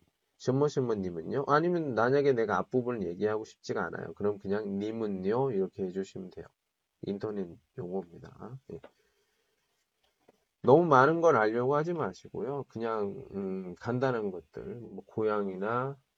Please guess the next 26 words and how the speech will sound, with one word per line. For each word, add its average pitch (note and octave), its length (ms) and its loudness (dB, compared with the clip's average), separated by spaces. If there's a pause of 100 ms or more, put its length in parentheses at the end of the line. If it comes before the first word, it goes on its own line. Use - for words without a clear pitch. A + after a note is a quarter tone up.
고향, G2 680 -6
가족은 F3+ 680 2
좀 C#3 200 -4
물어보는 G#2 380 0
건 G2+ 120 -4
좀 G2+ 140 -4
그런 F2 200 -14
것 F2 80 -16 (120)
같아요. - 220 -20 (140)
예. E2 100 -20 (300)
고향이나 G2+ 680 -4
뭐 G#2 120 -8
직업 A2+ 420 -4
정도만 B2+ 500 -4
알면 G2 460 -8 (360)
서로 D3 340 0
얘기하는데, F#2 720 -4 (160)
뭐 F2+ 360 -14 (580)
굉장히 G2 480 -8
많은 G2 300 -6
것들을 E2+ 440 -10
얘기할 F#2 320 -6
수가 - 280 -16
있을 E2 240 -12
것 - 180 -12
같아요. - 400 -20